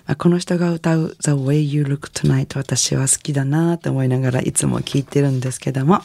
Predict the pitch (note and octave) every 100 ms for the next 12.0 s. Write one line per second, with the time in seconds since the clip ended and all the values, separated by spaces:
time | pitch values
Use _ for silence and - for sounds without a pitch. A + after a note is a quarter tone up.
0 | - - - - - - - C#3+ B2+ B2
1 | D#3 G#3 A#3 C4 D#3+ B2+ - A#2 C3+ A#2+
2 | - - - - A3+ G#3+ D3 C3 B2 -
3 | - - - - - _ D3+ F3+ A#3 A#3
4 | F#3 F3+ F3 D#3+ C#3 E3 C3 B2 B2 -
5 | _ - B2+ B2 - B2 - B2 C3 -
6 | - - - _ - C4+ - D3 - D3
7 | C#3 C3+ - C3+ C#3 - _ - D#3+ D3+
8 | D3+ E3 F3+ F#3+ F#3 E3+ D3+ - C#3+ C#3+
9 | D#3 - C#3 - C3 C3 - - - -
10 | _ - E3+ F#3 F3 D3+ C#3 C3+ - -
11 | - - _ - D#3 D#3+ G3 E3 D#3+ -